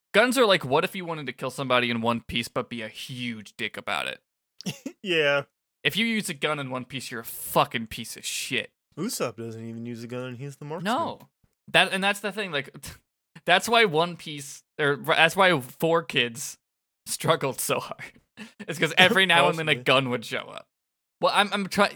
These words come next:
Speaker 1: has anyone done a, a, an edit of Whitebeard's death,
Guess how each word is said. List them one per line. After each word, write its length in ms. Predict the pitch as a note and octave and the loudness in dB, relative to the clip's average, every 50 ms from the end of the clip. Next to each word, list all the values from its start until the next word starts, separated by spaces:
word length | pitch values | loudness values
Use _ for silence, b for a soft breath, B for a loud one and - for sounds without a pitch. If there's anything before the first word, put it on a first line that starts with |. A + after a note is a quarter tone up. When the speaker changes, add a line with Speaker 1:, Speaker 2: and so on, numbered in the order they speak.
| - | 0
Speaker 1:
has 160 | F#3 F3+ E3 | 0 2 2
anyone 300 | F3+ G3 A3+ A#3+ A#3 G#3 | 2 4 4 4 4 6
done 140 | E3+ F3+ E3+ | 6 6 6
a, 20 | E3 D#3 D3+ C#3 C#3 - | 8 8 6 6 4 4
a, 220 | C#3+ C#3 C3+ - - | 2 2 2 0 -4
an 120 | C#3+ C#3 - | -8 -2 2
edit 380 | C#3 C3+ C3+ C#3+ D3 C#3+ _ _ _ _ _ _ - | 4 4 4 4 0 -2 _ _ _ _ _ _ 4
of 360 | C3 C3 B2+ B2+ A#2+ A#2+ - _ _ - B2+ | 6 6 6 6 4 0 -8 _ _ -18 -14
Whitebeard's 720 | A#2+ A#2 B2+ B2+ C3 A#2 - - B2+ B2 A#2+ A2+ - A#2+ | -4 4 6 6 6 4 2 -2 0 0 0 -2 -6 -12
death, 400 | A2 - B2 A#2 A#2 A#2 - - | -6 -2 0 0 0 0 -4 -8